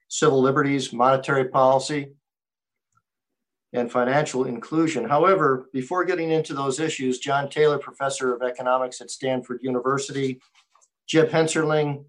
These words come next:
former chairman of the House Financial Services Committee, and Phil Gramm, former chairman of the Senate Banking Committee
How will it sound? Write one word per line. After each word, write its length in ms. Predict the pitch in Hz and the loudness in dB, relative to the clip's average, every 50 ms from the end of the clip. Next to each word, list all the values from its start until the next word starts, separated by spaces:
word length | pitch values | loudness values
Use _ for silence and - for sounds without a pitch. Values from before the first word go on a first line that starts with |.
| _ _ | _ _
former 320 | _ - 147 139 139 127 | _ -2 -2 0 0 -2
chairman 420 | 127 - - 147 147 143 143 135 131 | -4 0 0 2 2 2 0 -2 -2
of 120 | 123 120 | -4 -4
the 100 | 127 123 | -4 -2
House 400 | 131 135 131 131 127 - - - _ _ _ _ - - _ | 0 0 0 0 -2 -4 -10 -14 _ _ _ _ -20 -10 _
Financial 400 | 135 131 131 131 127 127 127 127 | -2 -2 0 0 -2 -2 -4 -6
Services 520 | - - 147 143 139 135 131 135 131 - | -4 -2 -2 0 0 -2 -4 -4 -6 -6
Committee, 500 | - 143 135 135 135 131 135 135 127 127 - _ _ _ _ _ _ _ _ _ _ | -6 -4 -2 0 2 2 2 0 -2 -6 -10 _ _ _ _ _ _ _ _ _ _
and 140 | 127 123 - | -8 -8 0
Phil 200 | - 175 170 165 | 4 6 6 6
Gramm, 520 | 160 156 160 160 160 160 156 147 147 143 | 6 6 6 6 8 6 6 4 2 -2
former 320 | - - - 143 139 139 135 | -8 -2 0 0 0 0 -2
chairman 340 | - - 156 151 147 143 139 | -4 -2 0 0 0 0 -2
of 60 | 123 | -4
the 60 | 123 | -6
Senate 340 | 123 - 120 143 139 131 - | -4 -4 -2 -2 -2 -4 -4
Banking 380 | - 143 156 160 160 147 131 123 | -4 -4 -4 -4 -4 -6 -10 -10
Committee 480 | 123 117 120 120 120 120 123 120 120 | -8 -4 -2 0 0 0 -2 -4 -8